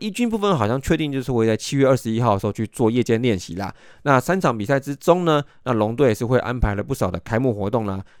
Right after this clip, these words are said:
有热闹可以看，然后有一些赠品可以拿，那有歌可以听哦。看起来这个场内啊、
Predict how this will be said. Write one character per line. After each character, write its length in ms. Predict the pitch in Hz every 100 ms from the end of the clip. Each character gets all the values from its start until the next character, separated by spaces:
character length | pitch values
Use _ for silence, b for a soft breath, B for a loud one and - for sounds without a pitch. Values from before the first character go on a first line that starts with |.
| b
有 120 | 131
热 120 | 127
闹 120 | 156 135
可 140 | 127
以 20 |
看， 300 | 104 - 104
然 80 | 98
后 80 | 110
有 100 | 107
一 20 |
些 80 | 110
赠 220 | - 139
品 100 | 98
可 120 | 117
以 120 | 107
拿， 320 | 98 90 98 107
那 120 | 107
有 180 | 107 107
歌 260 | - 160 185
可 140 | 147
以 80 | 113
听 280 | 110 139 160
哦。 160 | 143 143 b b b
看 160 | 160
起 80 | 135
来 80 | 104
这 100 | 110
个 80 | 104
场 320 | - 110 92
内 180 | 143 127
啊、 120 | 98